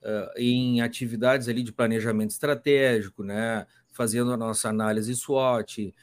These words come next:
fazendo análise do D R E, do balancete, dos indicadores técnicos nossos, porque a gente fez uma reunião bem densa, né?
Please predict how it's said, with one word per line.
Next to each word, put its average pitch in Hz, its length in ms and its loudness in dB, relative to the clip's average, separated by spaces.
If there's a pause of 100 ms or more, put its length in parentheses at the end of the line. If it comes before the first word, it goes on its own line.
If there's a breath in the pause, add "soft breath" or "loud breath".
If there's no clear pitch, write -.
(240 soft breath)
fazendo 117 420 0
análise 110 640 -2
do 107 140 -4
D 113 80 0
R 113 360 2
E, 123 440 2 (260 soft breath)
do 123 80 -2
balancete, 123 1040 0
dos 110 180 -6
indicadores 120 720 2
técnicos 117 680 -4
nossos, 120 560 0
porque - 160 -12
a - 20 -6
gente - 80 -18
fez 123 140 -2
uma 131 100 0
reunião 123 300 2
bem 135 220 0
densa, 135 480 0
né? 98 240 -8